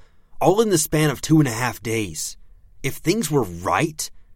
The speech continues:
that'd be a pretty good sign that something is pretty damn wrong. That had sounded better in my head. I turned to the side. "Rose?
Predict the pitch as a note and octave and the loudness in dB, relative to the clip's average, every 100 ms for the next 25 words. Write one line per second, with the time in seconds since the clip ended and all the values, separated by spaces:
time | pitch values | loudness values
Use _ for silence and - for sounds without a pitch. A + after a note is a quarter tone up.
0 | - - - A2+ G#3+ G3 A#2+ F#2+ - - | -20 -20 -4 -2 -2 -2 -4 -4 -4 0
1 | G3+ A3 F#3 D#3+ - F#3+ A#2 G2+ - - | 0 4 2 2 0 0 0 -2 -6 -2
2 | D#3 D3+ G2+ G2+ - - A#2 D3+ - G2+ | -2 -2 -6 -10 -10 -4 0 0 -2 -4
3 | G2 A2+ B2 D3+ F2+ D#2 - - - _ | -2 2 4 4 2 -8 -18 -20 -20 _
4 | - - - - - - - - G#2+ G#2+ | -20 -20 -20 -20 -20 -20 -16 -12 -2 -2
5 | G2 E2 - F2 D#2+ D#2 F2+ E2 D#2+ D#2 | -2 -6 -6 -6 -8 -8 -8 -8 -10 -10
6 | D#2+ E2+ D#2+ D2+ - - - - - - | -12 -10 -10 -12 -20 -20 -20 -20 -20 -20
7 | - - - - F#2 B2 G2 D#2+ - E2+ | -20 -20 -12 -10 -4 -2 -2 -4 -10 -10
8 | D#2+ G#2 E2 D#2+ - - - - _ _ | -6 -4 -6 -8 -16 -20 -20 -20 _ _
9 | - - A2+ G2 A2 E3 F3+ - | -20 -16 -6 0 2 2 0 -8